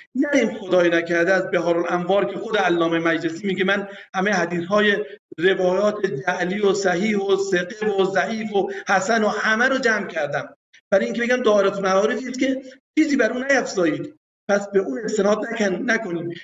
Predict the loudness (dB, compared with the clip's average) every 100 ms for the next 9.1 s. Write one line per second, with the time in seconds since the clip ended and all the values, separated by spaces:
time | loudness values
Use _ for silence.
0 | _ -2 -2 2 4 4 2 0 0 -2
1 | -4 0 2 2 2 0 2 2 0 0
2 | 0 0 -4 -4 -14 _ -8 -6 -6 0
3 | 0 2 2 0 0 0 0 0 2 2
4 | 2 0 0 2 2 0 -2 -4 0 2
5 | 2 0 0 -2 0 2 0 -2 -12 -8
6 | 0 2 4 2 -2 0 0 0 -6 -18
7 | _ -4 0 2 0 0 2 2 2 0
8 | 0 0 -2 0 0 2 2 2 2 2
9 | -2